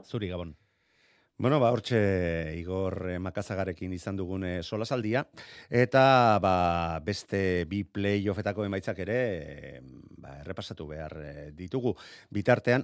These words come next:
alegintzen ari gara, San Pedroko kide batekin, eh, harremanetan jartzen. Eh, esan behar,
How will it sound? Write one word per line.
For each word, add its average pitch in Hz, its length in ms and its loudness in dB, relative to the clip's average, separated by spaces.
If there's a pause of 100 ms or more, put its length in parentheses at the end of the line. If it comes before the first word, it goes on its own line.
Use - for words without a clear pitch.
alegintzen 113 400 2
ari 120 100 0
gara, 139 240 2
San 107 220 -4
Pedroko 101 320 -4
kide 104 240 -4
batekin, 92 420 -6
eh, 87 300 -4
harremanetan 80 800 -10 (340)
jartzen. 107 440 -4 (500)
Eh, 107 720 4
esan 117 220 0
behar, 110 260 6